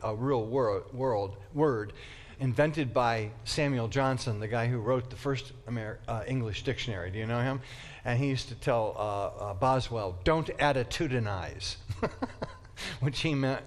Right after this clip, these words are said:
uh, putting on airs and posturing and whatever. Uh, there's no, the way Christians attitudinize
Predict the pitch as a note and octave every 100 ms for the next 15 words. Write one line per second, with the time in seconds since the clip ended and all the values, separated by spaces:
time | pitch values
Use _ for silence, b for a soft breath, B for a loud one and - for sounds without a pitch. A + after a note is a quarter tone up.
0 | B B B - A#2+ A#2 A2 G2+ E2+ -
1 | - - - - C3 B2+ A#2+ B2 B2 B2
2 | A#2 A2+ G2 C3+ B2 A#2+ - A#2 A2 G#2+
3 | G#2 G#2+ B2 A2 B B B B - -
4 | B2+ A2 D2+ - D3 E3 F3 F3 E3 -
5 | - - - D3+ C#3 A#2+ - C#3+ D3 B2+
6 | C3 D#3+ F#3+ - F#3 - C3+ B2 C3+ D3
7 | C3+ - F3 D3 G2+ E2 - - -